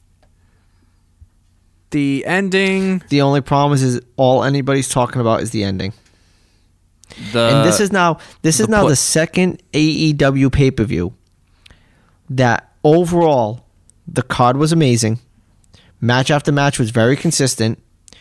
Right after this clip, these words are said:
Speaker 2: You really couldn't bicker about too much. But something else was the headline coming out of the pay-per-view that had nothing to do with, um,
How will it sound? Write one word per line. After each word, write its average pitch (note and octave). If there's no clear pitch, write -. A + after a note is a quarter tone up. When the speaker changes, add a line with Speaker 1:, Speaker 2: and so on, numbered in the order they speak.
Speaker 2:
You A#2+
really D#3+
couldn't D#3+
bicker D3
about C#3
too D3+
much. -
But A#2+
something D3
else B2+
was A#2+
the A2+
headline A#2
coming A#2
out B2+
of C3
the D3
pay-per-view A#2+
that G#2
had G2+
nothing A2+
to A2+
do G#2
with, A2
um, G2